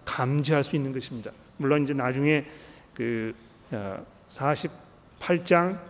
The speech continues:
사십구 장에 넘어가시게 되면 이것이 이제 어떤 결과를 가져올지에 대해서 우리가 살펴보게 되겠습니다만, 여기 유다가, 아, 삶의 어떤 그 변화가 일어나기 시작하는, 아, 그런 징조들이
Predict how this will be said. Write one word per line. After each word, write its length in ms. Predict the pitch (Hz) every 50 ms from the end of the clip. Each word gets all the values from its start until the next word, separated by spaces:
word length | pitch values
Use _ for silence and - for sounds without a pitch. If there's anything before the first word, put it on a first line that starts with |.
| -
사십구 500 | - - - 156 147 123 - - - 156
장에 180 | 151 156 160 156
넘어가시게 480 | 139 143 147 147 147 139 - 156 151
되면 340 | 143 147 139 160 180 135 - - - - - - -
이것이 320 | 135 135 151 143 - 170
이제 120 | 147 151 139 123 123 - -
어떤 340 | 131 127 - 185 180 180
결과를 380 | 165 - 139 143 143 151 151 156
가져올지에 480 | - - 147 151 151 143 147 175 151 135
대해서 280 | 139 139 131 - 170
우리가 180 | 147 131 135 131
살펴보게 440 | - - 185 - 185 156 160 156 156
되겠습니다만, 800 | 131 139 135 131 - - 143 131 131 143 165 160 139 165 220 - - - - - - - - - - - - -
여기 320 | - 202 208 254 220 180 - -
유다가, 880 | - 165 175 180 214 214 196 165 165 170 185 185 - - - - - - - - - - -
아, 200 | - 135 127 - - - -
삶의 640 | - - - - 190 208 214 220 220 214 214 220
어떤 300 | 202 147 156 - 196 190
그 160 | 170 180 175 - - - - -
변화가 680 | - - 143 156 175 196 202 202 196 196 190 202 196
일어나기 480 | 185 180 156 160 185 185 180 175 180 170
시작하는, 840 | 175 - - - - - 202 190 190 - - 175 160 160 156 135 - - - - -
아, 120 | - 143 131
그런 280 | - - 156 147 135
징조들이 800 | - - - 160 165 180 190 185 196 170 147 135 127 127 147 156